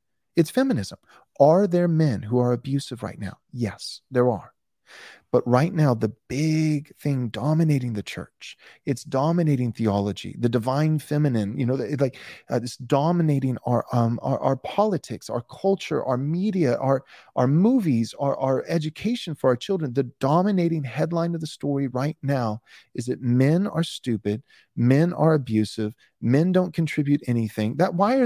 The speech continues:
all the young men going to Andrew Tate? Uh, Andrew Tate is a loser. I'm not defending him.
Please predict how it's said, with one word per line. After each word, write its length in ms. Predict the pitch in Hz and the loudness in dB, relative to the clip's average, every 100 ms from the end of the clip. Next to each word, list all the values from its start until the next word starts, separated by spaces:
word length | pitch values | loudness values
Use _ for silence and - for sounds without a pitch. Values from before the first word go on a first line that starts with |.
| 214 | 2
all 180 | 190 208 | 2 4
the 120 | 208 | 2
young 220 | 196 190 | 2 2
men 220 | 196 208 | 0 2
going 220 | 170 185 | 2 2
to 100 | 185 | 2
Andrew 300 | - 185 190 | 0 0 -2
Tate? 340 | 175 233 254 - - | -2 -2 -2 -4 -2
Uh, 120 | 180 - | -2 2
Andrew 240 | 190 240 | 0 0
Tate 260 | - 226 277 | 0 0 2
is 160 | 165 | 0
a 60 | 185 | 0
loser. 400 | 180 285 - - - | 2 0 0 -6 -2
I'm 160 | 190 285 | 0 0
not 160 | 285 | -4
defending 440 | 127 120 113 107 107 | -6 -4 -2 0 0
him. 240 | 117 240 | 0 -2